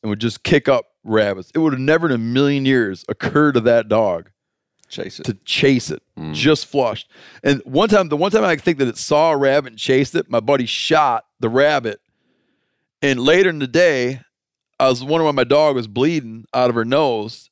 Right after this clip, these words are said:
Speaker 1: and I pinched her nose and squirted a shotgun pellet out of her nose, but no one would fess up.
Speaker 2: Mm.
Speaker 1: So she was chasing it close enough at some point in time where she caught a stray pellet, you know?
Speaker 2: Yeah.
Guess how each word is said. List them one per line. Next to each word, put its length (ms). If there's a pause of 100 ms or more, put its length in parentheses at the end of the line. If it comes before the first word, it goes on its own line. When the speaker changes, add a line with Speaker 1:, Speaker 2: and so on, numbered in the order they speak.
(100)
Speaker 1:
and 80
I 60
pinched 340
her 80
nose 280
and 160
squirted 420
a 40
shotgun 480
pellet 340
out 220
of 60
her 60
nose, 340
but 120
no 120
one 100
would 140
fess 260
up. 220 (180)
Speaker 2:
Mm. 300 (1200)
Speaker 1:
So 140
she 160
was 220 (440)
chasing 360
it 80
close 320
enough 180
at 140
some 220
point 220
in 40
time 240
where 80
she 140
caught 240
a 40
stray 280
pellet, 400
you 80
know? 240
Speaker 2:
Yeah. 380